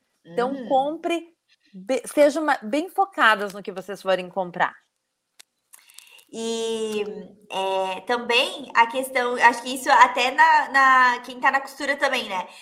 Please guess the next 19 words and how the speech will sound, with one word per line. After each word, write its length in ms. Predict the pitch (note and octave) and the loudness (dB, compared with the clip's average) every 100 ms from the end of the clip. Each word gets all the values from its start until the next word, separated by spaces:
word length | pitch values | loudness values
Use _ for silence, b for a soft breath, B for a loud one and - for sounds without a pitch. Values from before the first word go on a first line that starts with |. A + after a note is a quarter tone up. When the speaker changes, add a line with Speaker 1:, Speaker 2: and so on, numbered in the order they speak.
| B | B
Speaker 2:
Aí 380 | - A#3 A#3+ A#3+ | 8 10 10 6
compra 320 | C4+ C4 C#4 | 2 4 4
muito 300 | C4 B3+ - | 0 -2 -12
tecido 800 | - B3+ B3+ C#4 C4+ C4 G#3+ B3 | -6 -6 -6 -10 -8 -8 -6 -6
e 200 | B3 A#3+ | -4 2
aí 180 | A#3 A#3 | 2 4
acaba 340 | A#3+ B3+ B3 C4 | 2 4 2 0
estocando. 560 | - D4 D4 A3+ G3+ G3 B B | -8 -6 -6 -8 -8 -16 B B
Só 180 | D#4+ D#4+ | 0 0
que 120 | F4 - - _ _ - | -2 -12 -16 _ _ -4
a, 420 | C#4+ C#4+ - C#4 | 0 2 4 4
a, 120 | C4 | 2
o, 400 | C#4+ C#4+ C#4 C4 | -4 -10 -10 -8
o 60 | D4 | -6
erro 420 | G#4+ D5 F#4 B3 | -4 -4 -4 -6
de 140 | A3 A#3+ | -8 -6
você 420 | B3 B3 B3+ A#3+ | -6 -4 -6 -6
comprar 720 | B3 B3+ A#3 B3 B3+ D4+ - | -8 -10 -8 0 2 2 0
tudo 280 | D4 C#4+ | -8 -12